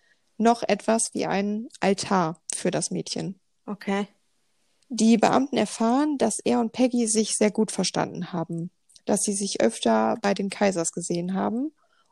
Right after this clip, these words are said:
Speaker 1: und Peggy sei so etwas wie seine Schwester gewesen. Es soll aber nie einen Austausch von Zärtlichkeiten gegeben haben. Das streitet Thorsten vehement ab. Ein Alibi hat er auch für den siebten Mai.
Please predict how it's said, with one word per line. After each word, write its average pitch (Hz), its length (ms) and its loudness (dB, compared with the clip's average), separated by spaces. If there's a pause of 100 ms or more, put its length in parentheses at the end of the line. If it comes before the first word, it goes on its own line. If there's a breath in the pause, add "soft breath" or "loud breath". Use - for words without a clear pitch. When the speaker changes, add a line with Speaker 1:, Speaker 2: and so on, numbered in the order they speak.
Speaker 1:
und 190 160 -4
Peggy 226 260 4
sei 214 160 2
so 202 120 2
etwas 202 360 0
wie 190 80 -4
seine 180 300 -2
Schwester - 420 -4
gewesen. - 540 -8 (840)
Es - 140 0
soll 208 180 4
aber 190 240 -2
nie 247 540 -2
einen 214 240 -4
Austausch 220 500 -4
von 208 140 -4
Zärtlichkeiten - 640 -4
gegeben 165 400 -4
haben. 170 260 -4 (260)
Das 214 200 4
streitet 208 400 0
Thorsten 190 560 -6
vehement 190 480 0
ab. - 240 -6 (1500)
Ein 190 180 2
Alibi 269 400 4
hat 240 180 0
er 208 140 -2
auch 220 80 -2
für - 140 -4
den 262 160 -4
siebten 269 380 -6
Mai. 269 300 -2